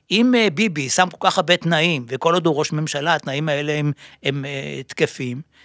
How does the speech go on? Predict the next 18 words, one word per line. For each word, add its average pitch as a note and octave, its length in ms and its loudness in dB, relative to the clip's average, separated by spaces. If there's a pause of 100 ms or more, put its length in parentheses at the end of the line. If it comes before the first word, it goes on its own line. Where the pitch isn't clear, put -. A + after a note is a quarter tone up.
(240)
שבעצם G#3 600 4
הוא F3+ 120 6
אומר, E3+ 320 4
"לא F3 220 8
הרשות F#3+ 340 4
הפלסטינית". C#3+ 800 -4 (440)
מה G#3 180 6
זה A#3 140 4
אומר? D#3+ 400 2 (280)
שזה D4+ 340 4
אנחנו. D#4 440 6 (880)
יפן D4 380 6
לא D4+ 160 8
תבוא A#3+ 240 8
לכאן E3+ 280 6
פתאום D3+ 300 2
כדי C#3+ 280 0
לשלוט. C3+ 500 -2